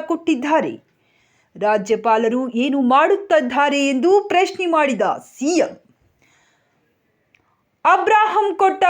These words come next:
ಲೆಟರ್‌ಗೆ ನನಗೆ ಶೋಕಾಸ್ ನೋಟಿಸ್ ನೀಡಿದ್ದಾರೆ.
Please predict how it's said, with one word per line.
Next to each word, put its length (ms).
ಲೆಟರ್‌ಗೆ 760
ನನಗೆ 500
ಶೋಕಾಸ್ 760
ನೋಟಿಸ್ 480
ನೀಡಿದ್ದಾರೆ. 680